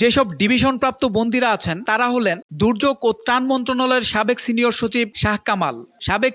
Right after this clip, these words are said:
মন্ত্রী রাশেদ খান মেনন, সাবেক প্রধানমন্ত্রীর উপদেষ্টা ও সাবেক সংসদ সদস্য সালমান এফ রহমান, সাবেক সংসদ সদস্য সাদেক খান, এনটিএমসির সাবেক মহাপরিচালক মেজর জেনারেল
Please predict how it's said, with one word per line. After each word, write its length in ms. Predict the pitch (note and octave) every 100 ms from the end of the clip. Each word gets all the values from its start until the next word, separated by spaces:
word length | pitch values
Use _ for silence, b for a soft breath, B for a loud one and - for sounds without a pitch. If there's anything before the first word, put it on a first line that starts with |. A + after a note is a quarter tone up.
| B3+
মন্ত্রী 240 | B3+ C4 B3
রাশেদ 340 | G3+ A3+ A3+ G#3+
খান 120 | G3+ F#3
মেনন, 260 | D3+ C3+ C3 -
সাবেক 260 | G3+ A#3 -
প্রধানমন্ত্রীর 600 | A#3+ A3 B3+ B3+ A#3+ C4 C#4
উপদেষ্টা 460 | A3 B3 B3 - C4 C4 A3+
ও 20 | G3+ -
সাবেক 260 | G#3 C4 -
সংসদ 260 | A#3+ A#3+ -
সদস্য 280 | A#3 A3+ - A3+ A3+ -
সালমান 320 | G3+ A#3 A#3+ A3
এফ 60 | G3+
রহমান, 280 | E3+ D3+ C3 - -
সাবেক 280 | G#3 C4+ -
সংসদ 280 | B3 A#3 B3 -
সদস্য 300 | B3 A#3+ - A#3+ - -
সাদেক 320 | G3+ A3 B3+ -
খান, 180 | F#3 C3 A2 - A3+
এনটিএমসির 600 | B3+ C#4 C4+ B3+ - C4+ A3
সাবেক 240 | A3+ C4 C4
মহাপরিচালক 600 | B3 B3 B3+ B3 B3+ B3+ - F3+
মেজর 240 | G#3 B3 G#3+
জেনারেল 300 | B3 B3 B3